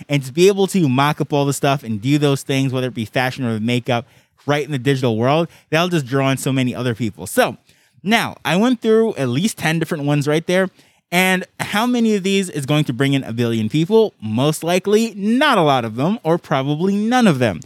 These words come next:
However, if you get a hundred thousand here, a million there, ten million here, I mean,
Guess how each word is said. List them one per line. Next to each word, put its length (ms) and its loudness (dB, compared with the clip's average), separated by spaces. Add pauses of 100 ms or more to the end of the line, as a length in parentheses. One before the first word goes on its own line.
(280)
However, 680 0
if 100 -10
you 80 -6
get 100 0
a 60 -8
hundred 320 0
thousand 300 -2
here, 480 4 (240)
a 40 -6
million 460 -2
there, 480 4 (240)
ten 260 0
million 320 -4
here, 540 2 (380)
I 80 2
mean, 260 2